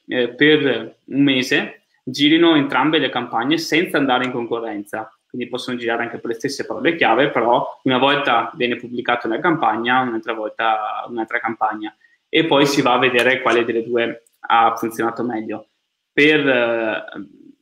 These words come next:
ottenere il massimo da queste, da questa intelligenza artificiale di Google è importante avere molti dati, molti dati e molte conversioni, perché proprio si basa sui dati raccolti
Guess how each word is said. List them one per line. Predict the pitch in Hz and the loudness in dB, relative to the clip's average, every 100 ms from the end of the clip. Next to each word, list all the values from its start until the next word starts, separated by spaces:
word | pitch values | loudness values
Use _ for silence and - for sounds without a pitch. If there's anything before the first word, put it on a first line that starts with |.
| _ | _
ottenere | - 139 139 147 | -10 -4 2 4
il | 147 | 6
massimo | 135 135 135 - 135 127 | 6 4 2 -2 -6 -4
da | 120 | -6
queste, | - 120 - 120 117 | -6 -8 -4 -2 -2
da | 117 | -6
questa | - - | -10 -14
intelligenza | 123 120 117 123 117 | -8 -10 -8 -8 -8
artificiale | 120 123 120 123 123 | -8 -8 -4 -4 -2
di | 127 | -2
Google | 127 127 147 147 _ _ | -2 2 2 0 _ _
è | |
importante | 120 - 127 120 123 | -2 0 2 2 2
avere | 127 127 123 | 2 4 4
molti | 120 123 127 | 2 0 0
dati, | 110 113 - 113 - _ _ _ | 0 0 -2 -8 -10 _ _ _
molti | 123 127 127 | -4 -2 2
dati | 123 131 - | 2 2 2
e | 147 | 2
molte | 127 123 | 2 -2
conversioni, | - 117 117 - - 110 120 | -6 -6 -8 -8 -8 -6 -8
perché | 120 107 107 101 - | -8 -8 -8 -8 -12
proprio | - - 113 | -20 -14 -6
si | - 113 | -4 2
basa | 120 120 | 2 2
sui | 123 - | -2 -6
dati | 117 113 113 123 | 0 0 2 0
raccolti | 113 - 110 110 - 127 120 | -2 -4 -2 -2 0 0 0